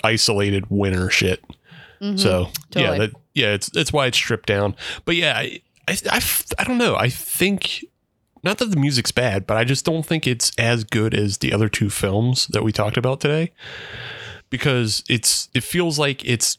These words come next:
Speaker 1: Carpenter trying to make Morricone emulate him, because Morricone's more known for his spaghetti westerns, which are, like, big string orchestra stuff. And like
Speaker 2: Mm-hmm.
Speaker 1: you're saying, Meg, he's asking him to strip it down,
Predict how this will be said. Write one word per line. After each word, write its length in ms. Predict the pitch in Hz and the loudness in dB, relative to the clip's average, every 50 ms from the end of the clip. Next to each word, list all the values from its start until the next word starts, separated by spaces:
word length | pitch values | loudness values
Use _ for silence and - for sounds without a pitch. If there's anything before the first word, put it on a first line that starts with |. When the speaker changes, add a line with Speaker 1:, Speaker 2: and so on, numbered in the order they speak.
| _ - | _ 0
Speaker 1:
Carpenter 520 | - 135 139 135 - 131 127 123 123 120 | 2 2 2 2 0 0 2 2 2 0
trying 360 | 107 - - 127 127 131 127 | 0 0 0 2 2 2 2
to 260 | 123 120 117 113 107 - - - _ _ _ _ _ _ - | 2 2 2 0 0 -4 -8 -14 _ _ _ _ _ _ -2
make 560 | 120 113 117 117 110 110 - - - - - _ _ _ - | 0 2 4 4 2 2 0 -2 -6 -6 -8 _ _ _ -6
Morricone 840 | 117 113 117 120 120 113 - - 120 113 113 110 110 110 107 104 104 - - _ _ _ _ _ _ _ - | -2 0 2 2 2 0 0 0 0 2 2 2 2 2 2 0 -2 -4 -8 _ _ _ _ _ _ _ 0
emulate 500 | 127 120 117 117 113 110 110 107 104 98 | 2 2 4 4 2 2 2 0 0 -2
him, 400 | - - 127 113 90 - - 117 - - - - - - - - | -2 0 0 0 0 0 -4 -4 -6 -8 -12 -16 -16 -16 -16 -12
because 240 | - 120 123 131 113 | -6 -2 -2 0 0
Morricone's 760 | 131 139 151 147 - - 160 156 147 139 135 127 117 - - - - - - 123 123 131 - - - - | 0 0 0 0 0 0 0 0 0 0 0 0 -2 -2 -4 -6 -8 -12 -10 -8 -8 -8 -8 -10 -12 -12
more 300 | - 120 127 135 160 160 | -6 -2 0 2 2 2
known 220 | 156 143 139 135 120 | 2 0 0 0 0
for 160 | - 127 113 | 0 0 0
his 100 | 113 - | 0 0
spaghetti 400 | - - 123 107 117 117 117 110 | 0 0 0 0 2 2 2 2
westerns, 600 | 107 120 120 113 - - - 110 104 104 104 101 | 0 2 2 0 0 0 0 0 2 2 0 0
which 180 | 107 110 - - | 0 0 2 2
are, 80 | 113 | 2
like, 300 | 107 104 101 101 95 - - - - - - - - - - - _ _ | 2 0 0 -2 -2 -6 -10 -12 -10 -8 -8 -8 -8 -10 -12 -14 _ _
big 380 | - 160 165 160 156 143 127 113 | -2 0 0 0 0 -2 -2 0
string 720 | - - - - - - - 147 151 156 156 147 139 131 | 0 2 2 2 0 0 0 0 2 2 2 2 2 2
orchestra 580 | 127 131 151 147 - 135 - - - 123 113 110 | 2 2 0 0 0 0 0 0 2 2 0 2
stuff. 380 | - - - 113 107 101 - - | 0 0 0 0 0 0 0 0
And 160 | - 113 110 | 0 2 2
like 140 | 110 107 135 | 2 2 2
Speaker 2:
Mm-hmm. 60 | 180 | 2
Speaker 1:
you're 80 | 107 104 | 2 2
saying, 320 | - 156 151 143 117 113 | 2 2 2 2 0 2
Meg, 180 | 107 113 113 104 | 2 2 0 0
he's 180 | 104 123 110 117 | 0 0 0 2
asking 460 | 120 131 156 147 - - 131 113 110 | 2 2 0 0 0 0 2 2 4
him 160 | 113 107 101 101 | 2 2 2 2
to 80 | 101 | 0
strip 280 | - - - 139 135 120 | 0 2 2 0 0 0
it 100 | - - | -2 0
down, 380 | - 117 123 123 123 123 117 | 0 2 2 2 2 0 -2